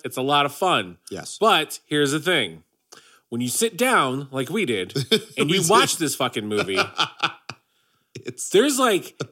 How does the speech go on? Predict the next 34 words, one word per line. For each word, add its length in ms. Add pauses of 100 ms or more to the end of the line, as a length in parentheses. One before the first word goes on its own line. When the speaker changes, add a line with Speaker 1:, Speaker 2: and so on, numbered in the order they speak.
Speaker 2:
fucking 320
disaster. 420
Speaker 1:
sixty 640
minutes 340
of 80
this 140
movie 280
no 260
one 240
remembers. 920
Speaker 2:
Yes. 400
Speaker 1:
Where 160
it's 180
just 400 (300)
Roddy 340
Piper 640
sitting 420
on 80
the 80
floor 640
of 100
some 180
woman's 360
condo 560 (400)
that 140
he 140
kidnapped, 680 (540)
and 160
he's 120
just 220
sitting 140
there 120
breathing 520
heavily. 400